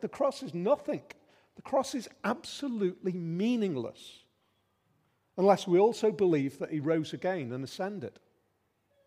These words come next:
I, I don't even, wouldn't even begin to hazard a guess at how many people were crucified during Roman,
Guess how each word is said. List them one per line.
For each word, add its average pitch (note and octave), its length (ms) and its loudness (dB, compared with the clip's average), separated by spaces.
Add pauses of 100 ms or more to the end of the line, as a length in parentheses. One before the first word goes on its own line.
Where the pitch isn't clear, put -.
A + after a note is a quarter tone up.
(960)
I, F#3 200 4
I G3 140 6
don't G3+ 320 2
even, D#3 560 -4 (800)
wouldn't F#3+ 240 -4
even E3+ 220 -4
begin F3 320 0
to E3+ 120 -2 (300)
hazard G#3+ 380 -4
a F#3 40 -2
guess - 760 -2 (720)
at - 120 -6
how E3+ 200 -2
many E3+ 200 0
people D#3 500 -6
were A2+ 140 -6
crucified - 1040 -8 (1200)
during C#3+ 380 2
Roman, C3+ 580 -2